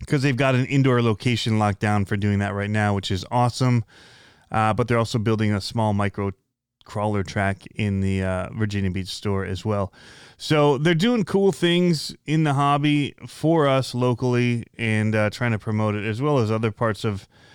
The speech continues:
um, just hobbying in general with all their build stuff. And so they're busy. They spend, you know, a lot of their weekends working because they're putting on events for us. And so I try to support them whenever I can.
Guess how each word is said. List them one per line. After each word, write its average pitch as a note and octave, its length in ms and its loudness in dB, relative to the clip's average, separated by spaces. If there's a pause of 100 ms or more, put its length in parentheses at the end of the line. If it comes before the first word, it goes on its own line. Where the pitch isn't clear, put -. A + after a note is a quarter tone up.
(280)
um, F#2+ 340 -2
just G#2+ 220 -4
hobbying A2 480 0
in F#2+ 160 0
general G2+ 540 -2 (140)
with G#2 160 -6
all G2+ 140 -2
their G2 240 -2
build F#2+ 380 -6
stuff. G2 380 -6
And G2 220 -8
so B2+ 180 -2
they're E3 200 2
busy. D#3+ 520 2
They C3+ 260 -2
spend, C#3 560 -2 (720)
you C3 200 0
know, A#2+ 320 0
a A#2 100 -2
lot A#2+ 220 2
of C#3+ 80 2
their C#3 160 2
weekends C3 440 0
working A#2+ 400 0
because A2 280 -2
they're G#2+ 100 -2
putting A#2 240 -4
on G#2+ 140 0
events G#2+ 320 -4
for A2 260 -2
us. - 160 -6
And G2 180 -4
so A#2 140 -4
I B2 80 0
try D#3+ 180 0
to D#3 80 2
support D3 460 -4
them D3+ 340 2
whenever C#3+ 680 2
I A#2+ 120 0
can. A2 540 -2